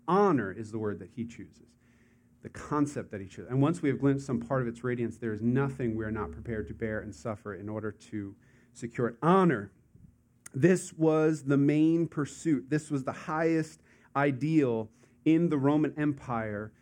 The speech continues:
in which all of these events happened. If you remember a couple weeks ago, we introduced this whole thing by saying one of the most essential things that you have to understand about the background of this letter is that it is written to a Roman what? A Roman, starts with a C.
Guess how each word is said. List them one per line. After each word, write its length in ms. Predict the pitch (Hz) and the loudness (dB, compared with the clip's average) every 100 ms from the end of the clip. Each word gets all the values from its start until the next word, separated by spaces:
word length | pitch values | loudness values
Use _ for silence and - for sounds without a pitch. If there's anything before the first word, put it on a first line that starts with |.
| _ - | _ 4
in 200 | 175 170 | 6 6
which 200 | 151 156 | 2 2
all 180 | 143 | 0
of 100 | 143 | 2
these 180 | 135 127 | 0 0
events 200 | 127 117 | -2 -2
happened. 280 | 143 127 113 | -2 -4 -4
If 100 | 104 | -2
you 60 | 175 | 0
remember 200 | 127 120 | 2 0
a 40 | |
couple 240 | 147 139 | -2 0
weeks 180 | 147 147 | 2 2
ago, 160 | - 113 | 0 0
we 80 | 120 | 0
introduced 380 | 117 127 117 | -2 -6 -6
this 100 | 123 | -8
whole 200 | - 143 | -4 -2
thing 220 | 135 139 110 | 0 -2 -2
by 100 | 104 | -4
saying 280 | 120 107 | -6 -4
one 100 | 117 | 0
of 60 | 123 | 0
the 40 | |
most 160 | 120 113 | 0 -2
essential 440 | 123 156 160 180 | -4 0 2 0
things 260 | 175 180 165 | 4 4 4
that 60 | 139 | 2
you 100 | 131 | 2
have 140 | 143 | 0
to 80 | - | -2
understand 420 | 160 165 - 165 | 0 0 2 0
about 180 | 156 131 | 2 -2
the 80 | 120 | -2
background 480 | 135 151 165 175 170 | -2 -2 0 -2 0
of 220 | 156 165 | -2 0
this 220 | 175 - | -2 -2
letter 340 | 175 135 107 - _ - - 127 | -2 0 -4 -8 _ -20 -14 -2
is 100 | 120 | 0
that 140 | 135 | 2
it 100 | 127 | 0
is 160 | 120 117 | -4 -2
written 300 | 170 156 131 | 0 0 -2
to 260 | - 131 131 | 0 0 2
a 80 | 123 | 0
Roman 580 | 120 139 147 147 135 | 2 0 2 2 2
what? 220 | 127 - - - _ _ _ _ _ _ - | 0 -4 -6 -20 _ _ _ _ _ _ -6
A 80 | 113 | -2
Roman, 600 | 120 135 139 139 143 139 | 2 2 4 4 2 0
starts 260 | - 127 | -4 -6
with 80 | 135 | -6
a 60 | 131 | -6
C. 300 | - 120 | -4 -6